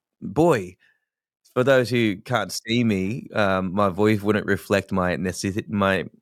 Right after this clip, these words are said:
my race, my, my external, my hardware. So there's a few things I say I am. I've got Asian hardware, Australian software, or a banana. I look, I'm white on the <laughs> inside. <laughs> I know I could only say that,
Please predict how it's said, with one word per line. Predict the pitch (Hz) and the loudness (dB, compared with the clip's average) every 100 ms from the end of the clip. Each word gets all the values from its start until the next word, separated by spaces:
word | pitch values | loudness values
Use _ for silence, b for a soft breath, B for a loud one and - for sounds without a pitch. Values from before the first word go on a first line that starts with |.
| _ _ | _ _
my | 98 101 | -2 0
race, | 92 120 95 - 104 | 2 2 0 -4 -4
my, | 98 92 - | -2 -2 -2
my | 98 | -4
external, | 92 - - 107 104 | -4 -6 -2 0 0
my | 95 92 | 0 -2
hardware. | 95 107 110 104 92 90 87 b b b | 0 0 0 0 -2 -2 -8 b b b
So | - 98 85 | -2 0 0
there's | 104 | -4
a | 110 | -4
few | 127 123 | -2 0
things | 120 101 | 0 0
I | 101 | 0
say | 98 98 98 | -2 -2 0
I | 92 | 2
am. | 98 123 | 2 2
I've | 113 92 85 | 2 0 -2
got | 95 92 | -2 0
Asian | 95 92 92 | 2 0 -2
hardware, | 92 92 95 101 | 0 0 2 0
Australian | 98 - 90 85 | 0 0 0 0
software, | - 101 - 120 120 | 0 -2 0 2 2
or | 95 87 | 2 0
a | 82 | -2
banana. | 90 85 98 131 156 143 98 | -4 -2 0 0 0 -2 -4
I | |
look, | 92 92 - _ | -4 -4 -6 _
I'm | 95 | -4
white | 92 101 95 | 0 2 2
on | |
the | 113 120 | 0 0
<laughs> | |
inside. | 131 143 - - 131 139 | 0 -4 -6 -2 0 0
<laughs> | |
I | 180 180 160 240 160 - - 156 160 247 - - | 2 2 2 0 2 0 0 -4 -4 -6 -4 0
know | 120 110 | 2 2
I | 117 | 2
could | 113 | 2
only | 104 95 | 0 0
say | 95 92 | -4 -4
that, | 95 - | -4 -6